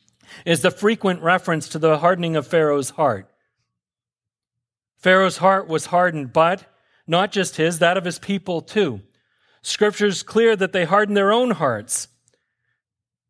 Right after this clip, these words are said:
Scripture's also abundantly clear that God hardened their hearts in order that his power might be seen through them.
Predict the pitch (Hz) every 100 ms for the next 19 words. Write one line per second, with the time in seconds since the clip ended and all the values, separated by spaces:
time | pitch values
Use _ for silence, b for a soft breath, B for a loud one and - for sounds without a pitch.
0 | _ _ _ _ - 170 160 160 165 208
1 | 202 170 151 151 151 147 139 - 147 143
2 | 123 143 160 170 139 139 131 117 123 127
3 | 127 - 139 143 147 139 135 170 170 -
4 | 143 135 131 123 B B 139 131 135 123
5 | - 131 123 107 _ - 160 123 98 85